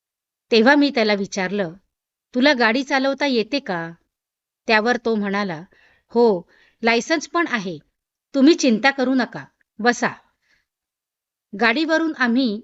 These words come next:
एका दवाखान्यात पोहोचलो. तेव्हा साहिलने गाडी पार्किंगमध्ये पार्क करून तो धावतच आत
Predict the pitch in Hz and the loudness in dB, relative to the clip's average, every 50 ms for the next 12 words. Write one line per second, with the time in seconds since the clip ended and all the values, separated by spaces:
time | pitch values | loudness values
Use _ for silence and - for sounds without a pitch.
0 | _ _ _ _ _ _ _ - 247 262 - 330 320 240 240 208 220 240 254 - | _ _ _ _ _ _ _ -4 -4 -2 0 0 0 2 2 2 2 0 0 0
1 | 254 262 294 302 - - 226 202 196 - - 156 156 131 147 - _ _ _ _ | 0 0 0 0 -2 -4 -6 -4 -4 -6 -8 -12 -14 -14 -16 -20 _ _ _ _
2 | _ _ _ _ _ _ _ _ _ _ _ _ _ - 262 254 240 302 330 320 | _ _ _ _ _ _ _ _ _ _ _ _ _ 0 2 4 4 4 2 2
3 | - 254 220 220 247 254 262 269 254 202 202 240 _ _ _ _ _ _ _ _ | 2 0 0 0 -2 -2 -2 -2 -2 -4 -8 -10 _ _ _ _ _ _ _ _
4 | _ - 214 240 233 233 294 330 - - 233 220 220 214 254 277 277 277 277 269 | _ -6 -2 0 0 2 0 0 0 2 0 2 0 -2 -2 -2 0 0 0 0
5 | 240 311 320 - - 208 202 214 214 - - - 254 247 226 185 185 208 - _ | 0 -2 -2 0 0 0 0 0 -2 -4 -4 -2 0 0 0 -2 -4 -8 -10 _
6 | _ _ _ _ _ _ _ _ _ _ _ _ - 311 302 233 208 220 214 220 | _ _ _ _ _ _ _ _ _ _ _ _ 0 2 2 4 2 2 4 4
7 | 247 240 - - - - - 202 214 220 | 4 4 4 2 2 0 0 2 2 2